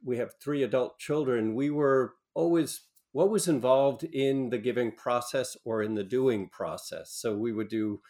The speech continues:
environmental cleanups, we would take trips where we were helping out. We,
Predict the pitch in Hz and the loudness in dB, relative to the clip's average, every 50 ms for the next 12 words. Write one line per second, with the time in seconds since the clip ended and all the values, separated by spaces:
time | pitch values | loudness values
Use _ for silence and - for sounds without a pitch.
0 | - - - - - 131 113 101 120 113 113 113 110 107 98 98 92 _ _ - | -20 -20 -20 -14 -8 -6 -2 0 2 2 2 2 0 -2 -2 -4 -8 _ _ -2
1 | 160 160 151 151 147 143 - - - - - - 123 117 117 107 107 104 - - | -2 0 2 0 -2 -2 -4 -14 -14 -16 -16 -14 -10 -8 -6 -6 -6 -8 -6 -8
2 | 107 101 _ _ - - - 151 143 - - - - - - - 120 117 117 110 | -8 -8 _ _ -14 -4 -4 -4 -4 -4 -8 -14 -14 -14 -14 -8 -6 -4 -4 -4
3 | 101 104 110 107 101 107 107 101 101 95 - _ _ _ _ _ _ _ _ _ | -4 -4 -4 -4 -2 -2 -2 -2 -2 -4 -8 _ _ _ _ _ _ _ _ _
4 | _ - 139 131 131 - 143 131 127 123 123 123 120 - - 113 117 110 | _ 0 0 0 2 0 -2 0 2 2 2 2 0 -2 -4 -8 -8 -8